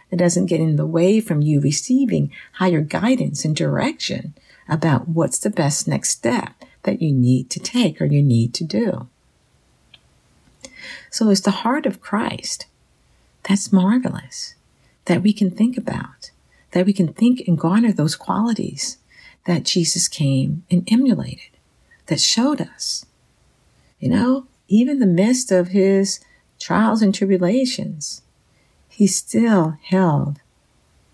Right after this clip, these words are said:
the highest view of people. He still called something out that needed to be called out. That means he was honest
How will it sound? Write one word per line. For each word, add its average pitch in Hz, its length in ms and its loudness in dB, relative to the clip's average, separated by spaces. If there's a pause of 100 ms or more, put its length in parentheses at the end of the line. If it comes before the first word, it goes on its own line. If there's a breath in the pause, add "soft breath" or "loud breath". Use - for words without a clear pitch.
(680)
the 175 180 -2
highest 175 380 2
view 139 360 -2 (260)
of - 100 -2
people. 147 460 -6 (1040 loud breath)
He 185 180 2
still 208 680 0
called 180 680 -2
something - 500 -2
out 165 340 -2
that 151 120 -4
needed 160 280 -2
to - 60 -20
be 185 100 2
called 175 420 -2
out. 214 300 -4 (240)
That - 180 0
means 175 200 2
he 190 60 2
was 180 160 0 (100)
honest - 640 -2